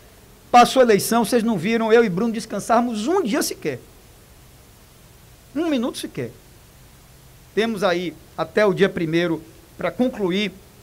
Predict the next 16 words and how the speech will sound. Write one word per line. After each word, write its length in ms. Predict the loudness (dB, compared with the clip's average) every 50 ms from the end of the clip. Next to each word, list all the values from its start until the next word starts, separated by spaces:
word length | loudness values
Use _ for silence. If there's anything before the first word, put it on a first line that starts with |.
| -16 -14
o 60 | -10
trabalho 460 | -4 0 0 2 2 2 2 2 2
de 80 | 0 -4
transição. 640 | -4 -4 -4 -6 -6 -6 -8 -6 -4 -4 -4 -4 -4 -8 -14 -20 -20 -20 -20 -20 -20 -20 -20 -20 -20 -20 -20 -20 -20 -20 -20 -20 -20 -20 -20 -20 -20 -20 -20 -20 -20 -20 -20 -16 -2
Depois, 680 | 0 0 0 2 2 4 6 6 6 4 0 -4 -10 -16 -18 -20 -20 -20 -20 -16 -4
eu 120 | -2 -2 -2
passo 360 | 2 2 2 2 2 2 -2
o 40 | -2
bastão 360 | 0 0 0 -2 -6 -10 -8
pra 140 | -4 -4 -4
Bruno, 420 | -4 -4 -4 -4 -2 -2 -4 -6 -8 -12 -20 -20 -20 -20 -20 -20 -20 -20 -20 -20 -20 -20 -20 -20 -20 -20 -20 -20 -20 -6
com 100 | -4 -2
muita 300 | 0 2 2 2 2 0
tranquilidade, 640 | -2 -2 -4 -2 -2 -4 -2 2 2 4 4 2 0
porque 280 | -4 -12 -10 -6 -6 -4
sei 340 | -2 0 0 0 0 0